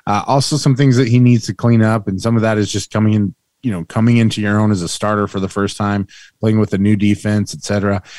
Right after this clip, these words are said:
It was interesting to see a lot of Hayden Fury,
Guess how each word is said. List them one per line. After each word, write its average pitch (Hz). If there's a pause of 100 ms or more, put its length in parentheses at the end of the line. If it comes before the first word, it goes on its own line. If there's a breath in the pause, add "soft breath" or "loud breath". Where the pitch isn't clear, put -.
(160 loud breath)
It 113
was 113
interesting 127
to 117
see -
a 113
lot 107
of 107
Hayden 113
Fury, 110